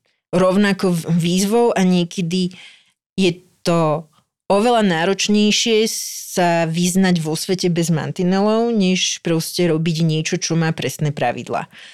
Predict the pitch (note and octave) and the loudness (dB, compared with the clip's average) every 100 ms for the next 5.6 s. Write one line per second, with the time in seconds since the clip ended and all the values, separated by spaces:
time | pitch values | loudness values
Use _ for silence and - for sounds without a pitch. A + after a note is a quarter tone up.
0 | - - F3+ G3+ A#3 G#3+ F#3+ F#3+ F#3 F#3 | -20 -6 -2 0 2 2 2 2 4 4
1 | E3 - - A#3+ G#3+ G3 F#3 E3 C#3+ D3 | 2 0 0 0 0 2 2 2 0 -2
2 | - G#3 G3 F3+ F3 F#3 F3+ F3+ E3 F#3 | -2 0 0 0 0 0 2 0 0 -2
3 | F#3+ F3+ E3+ E3 D#3 - F3+ D3+ - F#3 | 0 0 2 0 0 -2 -4 -6 -2 0
4 | F3+ E3 D3+ - F3 D3+ B2 - E3 D#3+ | 2 0 -4 -4 -2 -2 -4 -2 0 2
5 | G#3 A3 - E3+ D#3+ D3 | 0 0 -2 -2 0 -2